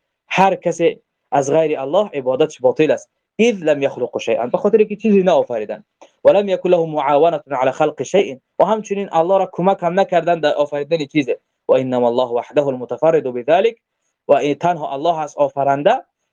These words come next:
«فلما عبادتهم اذا»، <clears throat> پس چرا، پس چرا عبادت کرده شود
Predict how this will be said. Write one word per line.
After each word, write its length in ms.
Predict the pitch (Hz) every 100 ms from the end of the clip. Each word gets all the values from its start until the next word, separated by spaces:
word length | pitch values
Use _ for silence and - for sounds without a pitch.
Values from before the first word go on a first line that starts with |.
| _ _
«فلما 320 | - 151 208 175
عبادتهم 640 | 143 143 139 139 139 135
اذا»، 400 | 127 127 123 120 - -
<clears throat> 260 | - 117 -
پس 180 | 156
چرا، 300 | 226 226 190 - _ _ _ _ _ _ _ _ _ _ _
پس 200 | 165 143
چرا 180 | 202 196
عبادت 500 | 165 160 160 165 165
کرده 260 | 165 151 156
شود 340 | 151 147 139